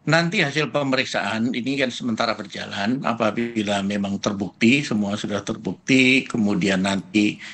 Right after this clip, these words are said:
dari pemeriksaan etik juga terbukti, maka sanksi terberatlah yang layak untuk dikenakan. Karena apa? Masalah narkoba adalah masalah serius, menyangkut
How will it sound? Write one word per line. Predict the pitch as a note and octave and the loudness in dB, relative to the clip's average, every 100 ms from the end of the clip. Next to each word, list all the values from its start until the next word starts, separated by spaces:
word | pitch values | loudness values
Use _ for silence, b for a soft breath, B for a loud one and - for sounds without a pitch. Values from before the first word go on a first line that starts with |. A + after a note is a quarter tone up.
| B - | B 0
dari | G#2 G2 G#2 | 2 2 0
pemeriksaan | G#2+ G2+ G2 - F#2 F#2+ | 0 2 0 2 2 2
etik | F2+ G#2 - C3 - | 0 0 0 -2 0
juga | A2 G#2 | 0 0
terbukti, | - A2+ A2+ D3 - A2+ G2 B2 E3+ B B B B - | -2 -2 2 0 2 2 4 0 -4 B B B B 2
maka | B2+ - E3 E3+ D3+ | 4 4 4 4 4
sanksi | C#3 B2+ A2+ D3 | 2 0 2 2
terberatlah | C3+ A2+ G#2+ G2+ - C3 A#2 | 2 2 4 2 2 0 0
yang | A#2+ F#2 F#2 - - _ _ _ _ - | 0 0 -4 -6 -12 _ _ _ _ 2
layak | G#2+ G2+ A2 B2+ | 4 4 2 0
untuk | A2+ A#2 G2 | -4 -4 -4
dikenakan. | G2 F2+ F2 E2 - F#2 F#2 - F#2+ F2 F2 - B B B - | 0 0 0 -2 -2 0 0 2 0 0 -6 -10 B B B -2
Karena | G#2+ G2 G2+ - | 2 4 2 4
apa? | C3 C3 C#3+ | 6 6 4
Masalah | B2 A2+ F2+ G2 G2 | 2 0 2 2 2
narkoba | G2 - F#2+ G#2+ A2 | 0 0 -4 4 4
adalah | G#2 G2 G2 | 4 2 2
masalah | F#2 - G2 F#2 | 0 0 -2 0
serius, | G#2+ A2+ D#3 D3+ - - b b b _ | 2 4 6 4 2 -6 b b b _
menyangkut | A#2+ A#2+ A2 A2+ B2 B2+ | 2 4 4 0 -2 -4